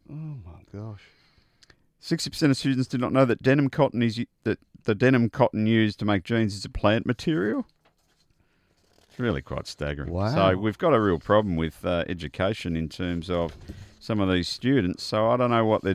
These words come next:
Speaker 2: teaching them in schools these days, Scotty. I'm not a teacher, and I'm sure that they're
Speaker 1: But that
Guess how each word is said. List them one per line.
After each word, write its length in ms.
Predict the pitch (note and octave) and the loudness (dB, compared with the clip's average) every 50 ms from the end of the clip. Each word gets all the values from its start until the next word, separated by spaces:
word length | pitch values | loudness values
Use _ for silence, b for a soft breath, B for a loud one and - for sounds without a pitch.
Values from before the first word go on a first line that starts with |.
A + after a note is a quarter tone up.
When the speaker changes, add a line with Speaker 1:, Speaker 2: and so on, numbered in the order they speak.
| F2 - | -4 -4
Speaker 2:
teaching 420 | - - B2 B2 - - - B2 A2 | -6 -4 -4 -4 -4 -4 -6 -4 -2
them 140 | G#2 G2+ G2 | -2 -2 -2
in 120 | F#2 F#2 | -2 -4
schools 440 | - - - G#2 G#2 G#2 G2 - - | -6 -6 -4 -4 -2 -2 -4 -4 -4
these 220 | G2 G2 G2 F2+ | -4 -4 -4 -6
days, 260 | - - G#2+ G#2+ G#2 - | -4 -4 -4 -4 -4 -6
Scotty. 340 | - - A#2 A#2+ B2+ A#2 F#2+ | -6 -6 -4 -4 -2 -2 0
I'm 240 | F2+ F2+ F2 F2 | 0 -2 -2 -4
not 160 | F#2 G#2 A2 G#2 | -6 -6 -4 -6
a 60 | G2+ | -6
teacher, 500 | - - A#2 A#2+ A2+ - - - E3+ - _ _ b b b b b b b b b | -8 -8 -8 -8 -8 -8 -10 -10 -10 -12 _ _ b b b b b b b b b
and 120 | b F2 F2 | b -6 -6
I'm 80 | F2+ | -6
sure 400 | E2+ - - A2+ A2 G#2+ G#2 G2+ | -6 -6 -6 -4 -2 0 0 0
that 180 | F#2+ F2+ E2+ - | 0 0 -2 -2
they're 380 | G2 F#2+ F#2+ F#2+ F#2+ F#2 F2+ - _ _ _ _ _ _ _ _ _ - | -2 0 0 2 0 0 -2 -6 _ _ _ _ _ _ _ _ _ 2
Speaker 1:
But 140 | G3 - | 2 4
that 180 | - A3+ A3 | 4 2 0